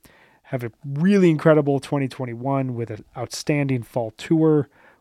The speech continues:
which bled into this remarkable winter tour here in, uh, early twenty twenty-two, followed by Trey and more Trey and big shows and Red Rocks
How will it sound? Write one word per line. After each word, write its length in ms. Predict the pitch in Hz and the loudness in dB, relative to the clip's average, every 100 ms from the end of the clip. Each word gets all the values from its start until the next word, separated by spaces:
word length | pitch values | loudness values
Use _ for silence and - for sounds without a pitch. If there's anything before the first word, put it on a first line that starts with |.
| _ | _
which 160 | - | -10
bled 320 | - 139 151 147 | 0 6 8 8
into 240 | 139 139 | 2 -2
this 280 | 123 - - _ _ _ _ | -4 -6 -10 _ _ _ _
remarkable 760 | 135 123 127 170 190 - 156 147 | -6 -6 4 8 8 8 4 4
winter 240 | 143 139 | 4 2
tour 300 | 135 143 127 | 0 -4 -4
here 340 | 120 131 123 120 | -6 -8 -8 -12
in, 160 | 117 - - | -14 -18 -14
uh, 380 | 120 113 113 120 | -10 -8 -8 -4
early 300 | 151 139 139 | 2 2 2
twenty 280 | 135 143 127 | 0 -4 -6
twenty-two, 640 | 117 127 120 - 135 123 120 - - - | -6 -8 -10 -4 -2 -2 -4 -12 -20 -20
followed 400 | - 139 127 127 | 0 4 4 4
by 160 | 117 113 | 0 -4
Trey 680 | - - 156 151 143 135 135 | -4 2 6 6 6 4 0
and 220 | 131 110 | -8 -8
more 280 | 113 139 147 | -2 0 2
Trey 600 | 135 - 139 127 117 120 139 | 0 -2 0 0 -2 -6 -10
and 280 | 117 104 - | -12 -4 2
big 220 | 165 135 | 2 2
shows 640 | - 156 143 139 135 123 | 4 6 8 6 2 -2
and 280 | 143 117 117 | -8 -12 -2
Red 200 | 143 139 | 0 2
Rocks 560 | 139 131 123 - - | 6 6 6 2 -10